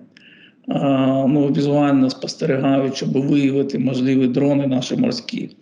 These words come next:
<clears throat> і, ну, перехопити їх. І, ну, тому що, в принципі, якраз, е, ну, там пролягає їх, е, скажімо, такий бойовий маршрут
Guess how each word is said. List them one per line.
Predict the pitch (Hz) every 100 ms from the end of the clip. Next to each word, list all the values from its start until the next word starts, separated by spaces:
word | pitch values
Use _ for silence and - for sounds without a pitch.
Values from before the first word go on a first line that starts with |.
| _ - - - _
<clears throat> | _ - - 165 -
і, | 160 147
ну, | - 190
перехопити | - 151 - 147 - 139 - 131
їх. | 113 - - -
І, | 147 135 131
ну, | - 156
тому | - 156 156
що, | 151 143
в | -
принципі, | 156 143 - - 135 117 - - -
якраз, | 139 - 151 151 - -
е, | 151
ну, | 151 156
там | 127 143 139
пролягає | 143 143 139 139 131 127 127
їх, | 117 -
е, | 139 127 127 135 139
скажімо, | - 131 127 123 120
такий | 120 123 -
бойовий | 131 143 143 139
маршрут | 135 127 - 131 135 -